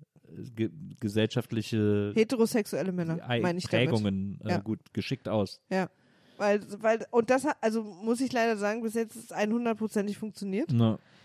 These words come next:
Speaker 2: Ähm, weil ich mich selber immer schwer lösen konnte, wenn ich verknallt war. Das waren dann manchmal Arbeitskollegen oder irgendwie Leute, mit denen ich mich super verstanden hab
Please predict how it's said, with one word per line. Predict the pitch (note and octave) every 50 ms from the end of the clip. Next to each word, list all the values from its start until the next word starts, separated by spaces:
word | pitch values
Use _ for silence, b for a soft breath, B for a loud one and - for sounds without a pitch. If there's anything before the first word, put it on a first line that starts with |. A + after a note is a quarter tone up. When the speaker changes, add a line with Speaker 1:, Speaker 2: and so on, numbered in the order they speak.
| b b b b b b - -
Speaker 2:
Ähm, | G3+ G3 G3 G3 F#3+ G3 G3 F#3+ G3 G3 G3 G3 G3 G3 F#3+ E3 -
weil | G#3+ G3+ G3+ G#3
ich | A#3+ - -
mich | C4 A#3+ -
selber | B3 A3+ A3 A3 B3 G#3
immer | G#3+ A#3 A#3+ A#3+
schwer | - C4 A3+ A3+
lösen | A3+ A3 A3 A#3 B3
konnte, | - A#3+ B3+ A#3+ A#3 A3+
wenn | G#3 G#3+
ich | A3+ A3 -
verknallt | A#3+ - - - G#3+ G#3 A3 A3
war. | - G#3
Das | F#3+ - -
waren | E3+ E3+ F3
dann | F3 F3 F3 E3+ - -
manchmal | F3+ F3+ F3+ E3+ - G3 -
Arbeitskollegen | F2+ F3 F#3+ G#3 G3+ G3 - _ - G3 F#3+ F#3 F#3 F#3 F3+ F#3 F#3 F3+ E3+
oder | F3 F3 F#3 D#3
irgendwie | C#3+ F#3 F#3+ F#3 G3 G3
Leute, | F#3+ F#3 F#3 F#3+ F#3 - G3+ F#3+ b b b b b b b b b b _ _ - - G3 _ - - _
mit | - G#3+ G3+ F#3 G#3
denen | A3 A#3
ich | A3 F#3
mich | A3+ G#3 -
super | - A#3+ G#3+ C4+ B3
verstanden | A#3 A#3 A3+ G#3 - - G3 G3+ A#3+ A#3+ B3 A#3+
hab | A#3 A#3 A3+ A3+ A3 _ -